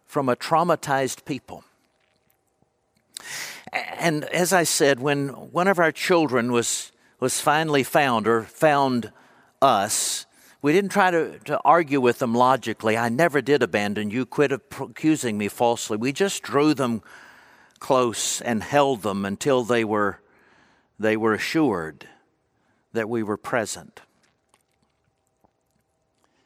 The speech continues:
God never responds directly or proportionally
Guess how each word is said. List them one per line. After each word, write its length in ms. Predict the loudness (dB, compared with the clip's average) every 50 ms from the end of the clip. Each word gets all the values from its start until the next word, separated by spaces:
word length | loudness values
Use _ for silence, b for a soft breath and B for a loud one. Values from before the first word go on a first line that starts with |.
| _ _ _ _ _ _ _ _ _ _ _ _ _ _ _ _ _ _ _ _ _ _ -2
God 300 | 0 0 0 0 0 0
never 260 | 0 0 2 2 2
responds 840 | 2 2 0 0 -2 2 2 2 4 4 2 0 0 -2 -4 -6 -4
directly 600 | -2 0 2 2 2 2 _ -8 -4 -4 -4 -2
or 220 | -2 0 0 0 0
proportionally 1400 | -2 -4 -4 -4 -4 -4 -12 -2 -2 0 0 0 -2 -2 -2 -2 -2 -4 -4 -6 -14 -16 -16 -18 -20 -20 -20